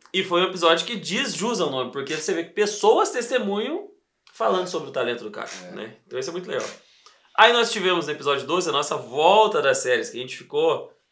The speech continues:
Speaker 2: Que daí a gente falou das mudanças, né? Que
Speaker 1: E
Speaker 2: você
Speaker 1: aí
Speaker 2: tinha mudado pro teu A P e eu tinha saído do meu A P e
Speaker 1: ido pra casa da
Speaker 2: morar
Speaker 1: mulher.
Speaker 2: com a
Speaker 1: O
Speaker 2: Karine.
Speaker 1: Otávio foi pra casa nova que ele
Speaker 2: Uhum.
Speaker 1: mora hoje. O Gabriel que tinha se mantido na mesma lá, mas foi o único... Mas já tinha tido uma mudança de vida durante o ano de
Speaker 2: Uhum.
Speaker 1: dois mil e vinte e um, né?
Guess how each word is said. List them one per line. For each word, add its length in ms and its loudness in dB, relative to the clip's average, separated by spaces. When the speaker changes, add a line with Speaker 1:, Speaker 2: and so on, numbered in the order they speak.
Speaker 2:
Que 80 -20
daí 240 -6
a 60 -4
gente 180 -10
falou 280 0
das 140 -8
mudanças, 640 -4
né? 220 -10
Que 80 -12
Speaker 1:
E 60 -8
Speaker 2:
você 60 0
Speaker 1:
aí 220 2
Speaker 2:
tinha 180 -2
mudado 340 -2
pro 100 -18
teu 180 -8
A 80 -4
P 180 -14
e 380 -8
eu 200 -8
tinha 160 -10
saído 340 -8
do 100 -14
meu 260 -8
A 100 -10
P 100 -16
e 400 -12
Speaker 1:
ido 140 -10
pra 180 -2
casa 360 -2
da 100 -4
Speaker 2:
morar 140 -4
Speaker 1:
mulher. 140 0
Speaker 2:
com 60 -4
a 40 -4
Speaker 1:
O 40 -4
Speaker 2:
Karine. 200 0
Speaker 1:
Otávio 500 2
foi 280 0
pra 160 -2
casa 360 0
nova 260 -4
que 80 -6
ele 80 -2
Speaker 2:
Uhum. 60 -6
Speaker 1:
mora 280 4
hoje. 320 2
O 60 -16
Gabriel 300 4
que 60 -4
tinha 120 -6
se 80 -8
mantido 300 -6
na 120 -4
mesma 360 -2
lá, 260 2
mas 120 -4
foi 100 -6
o 40 -2
único... 260 -8
Mas 140 -2
já 80 0
tinha 220 -6
tido 160 -10
uma 100 -6
mudança 320 -6
de 100 -14
vida 180 -16
durante 320 -10
o 220 -6
ano 120 -8
de 60 -12
Speaker 2:
Uhum. 40 -10
Speaker 1:
dois 120 -8
mil 120 -12
e 40 -14
vinte 200 -14
e 60 -12
um, 120 -8
né? 140 -12